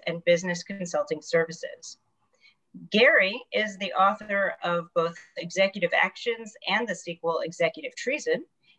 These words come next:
is a print and television journalist, an Emmy Award-winning network television producer, film and T V historian. And if that wasn't enough, his career has included producing f-, for major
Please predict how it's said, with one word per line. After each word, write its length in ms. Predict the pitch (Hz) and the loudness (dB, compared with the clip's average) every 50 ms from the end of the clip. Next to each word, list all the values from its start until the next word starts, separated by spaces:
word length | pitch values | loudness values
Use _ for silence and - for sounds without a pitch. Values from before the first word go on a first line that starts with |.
| _ _ - | _ _ 4
is 160 | 240 254 254 | 4 6 6
a 140 | 233 220 - - | 4 2 0 -8
print 360 | - - 285 302 285 - - - _ - | -6 -4 -2 -2 -2 -4 -10 -12 _ 0
and 240 | 196 202 196 175 - | 0 0 0 -2 -4
television 540 | - 202 185 180 165 156 165 160 160 151 147 | -2 -2 0 0 -2 -2 -4 -4 -4 -6 -12
journalist, 720 | - - 170 214 254 262 262 277 277 277 262 - - - - - | -8 -6 -2 0 0 0 0 0 0 -2 -2 -6 -14 -8 -2 -2
an 120 | 180 175 - - - | -2 -2 -4 -2 0
Emmy 300 | 302 339 349 349 349 311 | 0 0 0 -2 0 0
Award-winning 1120 | 240 202 170 165 175 170 170 170 170 - 165 165 165 165 165 160 156 151 147 147 147 147 | 0 0 0 0 2 2 2 2 0 -6 -12 -6 -4 -4 -2 -2 -4 -8 -10 -10 -4 0
network 440 | 170 175 - - - 175 165 160 - _ - _ _ | 0 0 2 0 -2 -2 -2 -2 -4 _ -20 _ _
television 540 | - - 247 262 254 208 220 208 208 196 196 | -10 -6 -4 -4 -2 -2 -4 -4 -4 -6 -4
producer, 560 | - 226 214 214 226 240 233 - 269 285 294 294 - _ _ _ _ _ _ _ _ _ _ _ _ _ - 220 | -4 -2 -2 -2 -2 -2 2 4 6 6 4 2 -2 _ _ _ _ _ _ _ _ _ _ _ _ _ -2 2
film 200 | 214 214 208 208 | 2 2 2 0
and 120 | 190 185 | -6 -6
T 200 | - 185 180 175 | -6 -4 -4 -4
V 200 | 170 165 165 160 | -2 -4 -4 0
historian. 760 | 165 175 165 - _ _ _ - - 240 262 294 254 180 - - - _ _ _ _ _ _ _ _ _ _ _ _ _ _ - | 0 0 0 -2 _ _ _ -4 0 4 6 6 6 4 -2 -4 -14 _ _ _ _ _ _ _ _ _ _ _ _ _ _ -4
And 300 | - 277 339 247 185 165 - - | -2 0 2 2 2 0 -2 -6
if 140 | 190 180 - | -10 -6 0
that 240 | 233 254 - - - | 2 2 2 2 0
wasn't 300 | 247 247 247 247 240 220 | -2 -2 -2 -2 -4 -4
enough, 260 | 175 151 - - - _ _ _ _ _ - 127 | -4 -4 -6 -8 -14 _ _ _ _ _ -10 -2
his 160 | - 185 196 - | 0 0 0 0
career 340 | - 294 262 269 247 247 247 | -2 -2 4 4 4 4 4
has 120 | 240 - | -2 -6
included 560 | - 214 208 - - 254 254 247 240 233 233 | -8 -12 -10 -4 0 2 2 4 4 4 2
producing 520 | - 240 233 254 262 254 - - 233 226 214 | 2 -4 -2 -2 -2 -2 2 0 0 0 0
f-, 580 | 208 - - - - - - - - - - | -10 -12 -14 -14 -14 -14 -16 -16 -16 -12 -6
for 120 | - 220 208 | -4 -2 0
major 460 | 208 233 269 311 302 - 277 277 | 4 4 4 2 2 2 4 6